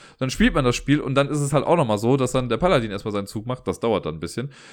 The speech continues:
Dann kommen die Goblins, dann der Drache. Also, es ist, äh, mit sehr viel Downtime verbunden, das ganze Spiel. Ich find's sehr thematisch und sehr cool und ich liebe die Idee dahinter.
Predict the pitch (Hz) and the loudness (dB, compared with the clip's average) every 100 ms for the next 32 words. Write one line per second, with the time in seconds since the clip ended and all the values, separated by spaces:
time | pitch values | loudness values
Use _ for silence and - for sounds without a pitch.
0 | - 151 147 139 113 156 151 120 139 160 | -4 -2 0 0 0 0 0 -2 -2 -2
1 | 117 120 143 117 139 - - - 113 120 | 0 0 0 0 -2 -6 -20 -4 0 2
2 | 123 113 - - 113 151 - - 127 127 | 2 2 -2 -6 -2 -4 -4 0 4 4
3 | 123 123 - - _ _ 131 120 151 185 | 4 0 -8 -20 _ _ -2 2 2 4
4 | 175 143 127 151 151 135 123 135 135 98 | 0 2 4 4 0 0 0 0 0 -2
5 | - 98 104 - 120 123 190 233 123 123 | -2 -4 -4 -4 -2 0 -2 -2 -6 -2
6 | 131 127 117 160 170 131 120 110 104 - | -2 -2 0 0 0 -4 0 0 0 0
7 | 180 110 104 127 165 135 107 101 143 180 | 2 2 0 0 0 0 -2 2 4 4
8 | 98 101 123 | 2 0 -2